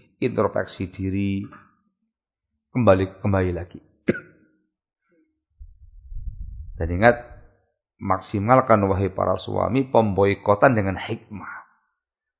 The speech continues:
Pemboikotan dalam rangka untuk islah, memperbaiki keadaan istri, bukan dalam rangka untuk menghancurkan dia. Camkan baik-baik itu.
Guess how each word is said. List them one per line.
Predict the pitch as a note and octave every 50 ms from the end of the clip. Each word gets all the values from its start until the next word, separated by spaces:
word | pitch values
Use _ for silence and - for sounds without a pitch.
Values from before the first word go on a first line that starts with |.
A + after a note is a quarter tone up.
| _ _ _
Pemboikotan | G#2+ G#2+ G#2 F#2+ G#2 G2+ F#2+ - - G#2 G#2 - D3+ C3+
dalam | A#2 A2 G#2 G2+ F#2+
rangka | G2 F#2+ F#2+ - - - C#3+
untuk | C#3 A2+ A#2+ C3 - -
islah, | C3+ B2+ - - A2 A#2 G2+ - - -
memperbaiki | B2+ C3+ C3 A#2 B2+ B2 A#2+ A2 - A2 A2+ A2+
keadaan | - C3 A#2 A2 G#2+ G#2+ -
istri, | D#3 C3 - - A2+ G#2
bukan | - - - - G#2+ - - _ - C3+ C3
dalam | A#2 A2 G#2+ G#2 G2
rangka | A2 A#2+ B2 A#2+ - - C#3 - - E3
untuk | C#3+ - - - B2+
menghancurkan | G#2+ G2 F2 G#2 G2+ G2 - A#2+ - - A#2 A2+ A2 F#2
dia. | A2+ A2 G#2 F#2 D#2 - - - _ _ _ _ _ _ _ _ _ _ _ _ _ _
Camkan | - G2 G2 G#2+ G#2 F#2
baik-baik | F2+ F#2+ F#2 D#2+ D#2+ - -
itu. | - - -